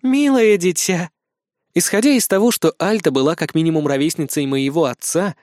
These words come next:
она имела полное право называть Энн детём. «Во-первых, вы отсюда вряд ли выберетесь. Я полностью контролирую убежище. Но даже если вдруг произойдёт невероятное чудо,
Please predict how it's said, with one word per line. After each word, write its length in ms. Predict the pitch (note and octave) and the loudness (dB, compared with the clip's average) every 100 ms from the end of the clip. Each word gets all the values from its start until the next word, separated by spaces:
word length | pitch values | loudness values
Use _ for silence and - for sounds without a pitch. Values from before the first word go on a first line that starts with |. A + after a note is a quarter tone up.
| _ - | _ -4
она 320 | A3+ C#4 C4+ | 0 4 4
имела 260 | B3+ B3 | 4 2
полное 540 | B3 - B3 E3+ C3 C3 | 0 2 2 2 0 -2
право 300 | - G3+ D3 | 0 0 0
называть 420 | C3+ C#3 D3 C#3+ | 0 0 -2 -2
Энн 240 | - F3 D#3 | -4 -2 -2
детём. 520 | C3+ - C3 B2 - _ _ _ _ _ _ _ | -4 -4 -6 -8 -14 _ _ _ _ _ _ _
«Во-первых, 560 | D4 C#4 C4 A3+ A#3 - | -2 2 2 2 0 2
вы 140 | C4 | 2
отсюда 280 | A#3+ C#4 C4+ | 2 2 2
вряд 220 | C#4 C4+ | 2 0
ли 80 | C4 | 2
выберетесь. 720 | C4 B3+ D3+ C#3+ E3+ E3+ - _ _ _ _ _ | 2 2 2 0 -4 -6 -10 _ _ _ _ _
Я 280 | C4+ B3 A3 | 0 0 0
полностью 520 | G3 F#3 F3+ - F#3+ | 2 2 0 0 -2
контролирую 640 | F3+ E3 E3+ D#3 D3+ D3+ D#3 | -2 -2 0 2 2 2 0
убежище. 560 | C#3+ C3 B2+ - C#3 - - _ _ _ | -2 -6 -6 -8 -8 -12 -20 _ _ _
Но 240 | C4+ C4+ | 2 2
даже 380 | G3 A#3 B3+ B3 | 2 0 0 0
если 400 | A3+ F#3+ B3 A3 | 0 0 0 0
вдруг 300 | G#3 G3+ B3 | 0 0 -2
произойдёт 560 | - F3+ E3+ F3 D#3+ G3 | 0 0 2 2 0 0
невероятное 720 | - F#3 E3 D#3+ F#3+ F3+ E3 | 2 2 2 -2 -4 -2 -2
чудо, 400 | D#3+ - C3 B2 | -2 -4 -6 -6